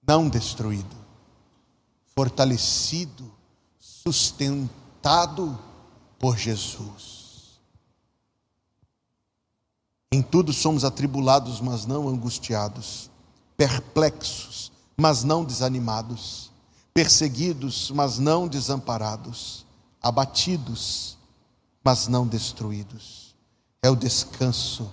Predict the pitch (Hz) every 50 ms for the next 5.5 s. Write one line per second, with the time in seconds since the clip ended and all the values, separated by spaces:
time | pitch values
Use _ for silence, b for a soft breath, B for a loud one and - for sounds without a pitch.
0 | - - - - _ _ _ _ _ _ _ _ - 117 - - - 110 104 101
1 | 98 95 95 95 95 - - - _ _ _ _ _ _ _ _ _ _ _ _
2 | _ _ _ _ _ _ _ _ _ _ _ _ _ _ _ _ _ _ _ _
3 | _ _ _ _ _ _ _ _ _ _ _ _ _ _ _ _ _ 139 156 175
4 | 165 - 165 156 147 147 143 143 139 135 - - 127 120 - - 123 120 113 -
5 | - - 131 131 131 113 107 104 95